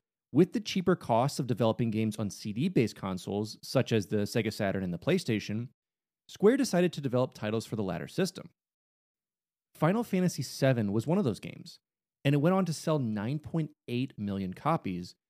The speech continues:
becoming the second best-selling game for the PlayStation. On February eighth, two thousand one,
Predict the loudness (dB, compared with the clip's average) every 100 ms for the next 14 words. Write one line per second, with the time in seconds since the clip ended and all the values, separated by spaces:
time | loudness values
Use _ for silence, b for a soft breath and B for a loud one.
0 | _ -4 0 2 2 -2 -2 -2 0 -2
1 | -2 -2 -2 0 0 -2 -4 -4 -12 -4
2 | -2 -2 -8 -14 -18 -20 _ _ _ _
3 | _ _ 0 2 2 2 2 2 2 2
4 | 2 0 -4 -2 -2 -2 -2 4 4 4
5 | 0